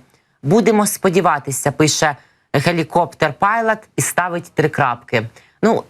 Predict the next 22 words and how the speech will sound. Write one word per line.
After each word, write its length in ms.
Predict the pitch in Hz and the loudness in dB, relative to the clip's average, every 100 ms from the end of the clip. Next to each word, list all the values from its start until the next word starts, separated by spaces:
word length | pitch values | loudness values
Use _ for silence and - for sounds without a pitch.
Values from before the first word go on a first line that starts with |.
| - | -2
воно 220 | 180 208 | 0 2
то 100 | 208 | 0
да, 220 | 180 139 | 0 0
надія 440 | 135 147 185 202 185 | -2 0 2 4 2
помирає 460 | 185 185 185 175 | 0 0 0 -2
останньою, 480 | 180 - 196 151 131 | -4 -4 -4 -4 -4
тут 180 | 160 143 | -4 -2
питань 280 | 160 175 175 | -2 -2 -2
немає, 380 | 196 170 143 - | 0 2 0 -2
але 200 | 160 170 - _ | -2 -4 -6 _
очевидно, 420 | 151 185 185 175 | 0 2 2 2
що 160 | 170 165 | 0 0
сподіватися 680 | - 160 175 220 190 - | 0 0 2 0 -4 -2
вже 220 | 131 185 175 _ _ _ | 0 0 -2 _ _ _
навряд 420 | - 127 135 113 - | -2 0 0 -2 -2
чи 160 | - | -2
є 300 | 120 123 165 | 0 2 2
на 140 | 127 135 | 0 -2
що. 360 | - - 104 - _ _ _ _ _ 147 | -2 0 -2 -2 _ _ _ _ _ -2
Російські 420 | 151 175 - 131 | 0 0 0 -2
пабліки 400 | 160 143 160 170 | -2 -6 -6 0
пишуть: 340 | 170 - 143 | 0 0 -4